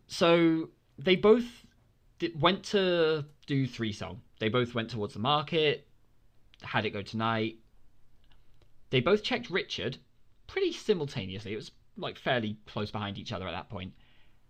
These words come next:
And then Earl went adult after checking Richard. So he goes into Kakariko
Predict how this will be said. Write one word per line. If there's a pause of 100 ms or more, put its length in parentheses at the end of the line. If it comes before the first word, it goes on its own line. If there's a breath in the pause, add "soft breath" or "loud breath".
(260)
And
then
Earl
went
adult (1400)
after
checking
Richard. (2250)
So
he
goes
into
Kakariko